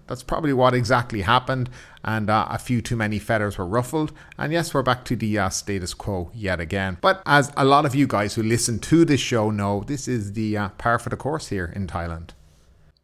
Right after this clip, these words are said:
And moving along to another humdinger of a story, Doi Suthep case dismissed.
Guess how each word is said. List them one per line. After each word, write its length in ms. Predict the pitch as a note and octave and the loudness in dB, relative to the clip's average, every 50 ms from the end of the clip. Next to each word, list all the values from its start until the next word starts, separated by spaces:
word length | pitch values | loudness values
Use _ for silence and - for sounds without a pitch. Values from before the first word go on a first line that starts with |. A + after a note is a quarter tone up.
| _ _ - | _ _ 2
And 280 | C#3+ D3 D3 C3+ B2+ | 6 6 6 6 8
moving 280 | C#3+ D#3 D#3+ C#3 D3 C3 | 8 8 8 8 8 6
along 380 | B2+ B2+ C3 C3+ C3 C3 B2 | 8 8 8 8 6 4 2
to 140 | - - C#3 | 2 2 2
another 340 | C3+ C3+ D3+ E3+ F3 D#3+ B2 | 4 6 6 6 6 6 4
humdinger 600 | - - - C#3+ C#3 B2+ A#2 G2+ A2 G#2+ G#2+ G#2 | 4 2 0 0 0 2 2 2 0 2 2 0
of 100 | G2+ - | 0 0
a 60 | G#2 | -2
story, 600 | - - - - C3+ C3+ D3+ D#3 C#3 A#2 G#2+ G#2 G2+ | -2 -2 -2 2 2 4 6 6 6 4 4 2 0
Doi 300 | F2 B2 B2+ C3 C3 A#2+ | 2 4 6 6 6 4
Suthep 540 | - - - A#2+ - - A2+ G2 - - | 2 -2 -4 -4 -2 -2 -2 -4 -4 -6
case 380 | - - - A2 G2 E2 - - | -8 -4 -2 -2 -2 -2 -6 -8
dismissed. 840 | - - E2+ - - - - B2 C3 C3 - - - - - - | -8 -8 -6 -6 -6 -4 0 2 2 2 2 0 -2 -2 -6 -12